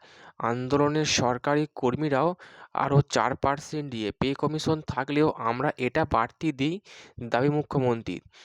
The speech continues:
এটা বাধ্যতামূলক নয়, অপশনাল মাত্র। ডিএ ঘোষণা করে ফের বললেন মুখ্যমন্ত্রী মমতা বন্দ্যোপাধ্যায়, এমনটাই মন্তব্য করেছেন ডিএ সম্পর্কে সরকারি কর্মীদের উদ্দেশ্যে। কিন্তু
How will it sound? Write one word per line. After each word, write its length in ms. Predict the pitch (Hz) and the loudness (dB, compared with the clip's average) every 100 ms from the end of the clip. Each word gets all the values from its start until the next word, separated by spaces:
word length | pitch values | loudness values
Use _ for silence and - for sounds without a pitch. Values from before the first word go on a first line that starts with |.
| - - 120 | -20 -4 -2
এটা 180 | 127 151 123 110 | 2 0 0 -2
বাধ্যতামূলক 680 | 110 127 151 147 147 156 143 123 | -2 -2 0 0 0 0 0 -2
নয়, 160 | 120 147 127 | -2 0 0
অপশনাল 440 | 139 - 160 156 151 | 0 0 2 2 2
মাত্র। 260 | 123 117 - 92 - - - - 117 | 0 0 -4 -6 -6 -16 -20 -18 -12
ডিএ 220 | 127 139 139 | 0 2 4
ঘোষণা 300 | 147 147 151 151 | 4 4 2 2
করে 140 | 156 151 | 4 4
ফের 200 | - 139 139 143 | 4 2 2 2
বললেন 220 | 151 147 120 | 4 2 0
মুখ্যমন্ত্রী 460 | 117 135 139 143 156 | -4 -2 -2 -2 0
মমতা 260 | 120 123 135 135 | 2 2 2 2
বন্দ্যোপাধ্যায়, 460 | 139 151 143 160 107 | 2 2 2 -2 -2
এমনটাই 360 | 113 127 156 151 | -2 0 0 2
মন্তব্য 280 | 123 131 - | 0 0 0
করেছেন 200 | 139 156 131 | 2 2 2
ডিএ 140 | 127 120 | 2 2
সম্পর্কে 440 | 127 131 135 - 185 - - - - - - | 0 0 0 2 -2 -2 -14 -20 -6 0 2
সরকারি 500 | 135 135 - 151 160 - _ _ - | 4 2 0 -2 -2 -6 _ _ -4
কর্মীদের 480 | 127 139 147 165 - 127 | -2 0 -2 -2 0 0
উদ্দেশ্যে। 540 | 120 127 120 - 80 - _ - - - - - - _ _ - - _ - - - _ _ _ _ | 2 0 0 -4 -8 -14 _ -20 -20 -20 -20 -20 -20 _ _ -20 -20 _ -20 -20 -20 _ _ _ _
কিন্তু 300 | 160 160 156 | 2 4 6